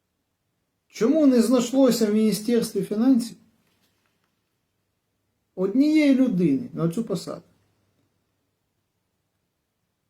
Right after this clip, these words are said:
А все зійшлося на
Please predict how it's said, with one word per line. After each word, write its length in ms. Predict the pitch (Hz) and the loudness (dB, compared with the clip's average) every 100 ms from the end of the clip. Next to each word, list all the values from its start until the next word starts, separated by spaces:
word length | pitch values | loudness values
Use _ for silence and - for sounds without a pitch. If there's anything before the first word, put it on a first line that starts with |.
| _ _ _ _ | _ _ _ _
А 320 | 180 175 165 | -4 -2 -2
все 440 | - - - 285 262 | -4 -10 -2 0 2
зійшлося 640 | 208 - 220 247 226 196 | 0 -2 -2 -2 -2 0
на 540 | 180 190 190 175 165 | 0 0 0 -2 -4